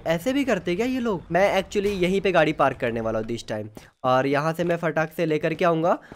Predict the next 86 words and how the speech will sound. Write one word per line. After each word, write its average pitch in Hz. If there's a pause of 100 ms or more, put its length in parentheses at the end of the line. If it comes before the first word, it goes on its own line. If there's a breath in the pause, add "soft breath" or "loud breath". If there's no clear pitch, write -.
(160 loud breath)
और 131
उठा 143
करके 147
डाल 110
दूंगा। 104
तो 175
यहाँ 175
पे 208
मेरे 208
को 220
फिफ्टी 226
मेटल्स 226
ले 226
लेता 220
हूँ 226
और 170
फिफ्टी 180
मैं 202
कंक्रीट 175
बैग 147
ले 123
लेता 117
हूँ, 127
ठीक 170
है, 156 (140)
इतना 170
काफी 185
होने 208
वाला 196
है, 220
ठीक 165
है। 190
और 147
सात 147
सौ 185
का 180
भाई, 170
पैसे 170
तो 233
अब 220
बहुत 190
आ 165
गए, 190
पैसे 165
मेरे 214
पास 214
बहुत 180
है, 151
पैसे 165
की 202
गाइस 214
कोई 208
टेंशन 196
नहीं 170
है, 196
क्योंकि 190
कुछ 196
टाइम 220
पहले 190
ही 233
मैं 226
गरीब 185
हुआ 151
करता 127
था 123
इस 127
गेम 110
में, 104
but -
अभी 156
तो 190
मेरे 196
पास 196
इतने 175
सारे 185
बेच 170
करके 180
मीट 170
मेरे 170
पास 170
पैसे 156
आ 160
गए, 156
पूछो 160
ही 156
मत। 107